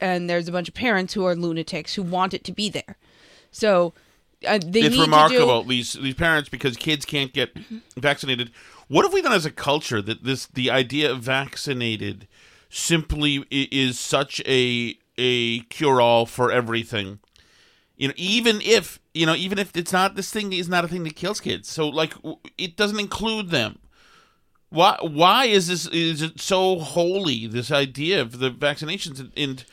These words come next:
Speaker 1: Because they've created a bunch of mentally ill people now with,
Speaker 2: Yeah.
Speaker 1: like, covid fear. They, I mean, there's seriously a bunch of people that now need therapy for, like, anxiety and O C D about this.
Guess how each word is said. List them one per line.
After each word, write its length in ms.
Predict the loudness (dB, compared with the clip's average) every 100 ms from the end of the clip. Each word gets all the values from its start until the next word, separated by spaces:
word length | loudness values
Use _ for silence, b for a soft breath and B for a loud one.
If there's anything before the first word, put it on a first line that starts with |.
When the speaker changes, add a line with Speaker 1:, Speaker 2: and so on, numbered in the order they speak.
| b -2
Speaker 1:
Because 280 | 2 2 2
they've 180 | -2
created 380 | -2 0 0 0
a 20 |
bunch 220 | -2 0 -2
of 80 |
mentally 480 | -4 -4 -4 -4 -2
ill 220 | 0 0
people 360 | -2 -10 -8 -10
now 320 | -8 -8 -6
with, 160 | -6 0
Speaker 2:
Yeah. 220 | 2 2
Speaker 1:
like, 260 | 2 -4 -4
covid 420 | -4 -4 -6 -10
fear. 380 | -12 -12 -12 -20 _ _ _ _ _ 2
They, 160 | 4 4
I 60 | 4
mean, 280 | 4 2 4
there's 260 | 4 4
seriously 400 | 0 -2 2 2
a 40 | 2
bunch 180 | 0
of 60 | -2
people 260 | -6 -2 0
that 140 | 0
now 260 | 0 0 0
need 220 | -2 -2
therapy 400 | 0 0 -2 -10
for, 200 | -4 -4
like, 200 | -4 -6
anxiety 580 | -12 -8 -4 -4 -4 -8
and 100 | -6
O 140 | -6
C 180 | -8 -12
D 160 | -10
about 260 | -10 -12 -16
this. 340 | -18 -18 -20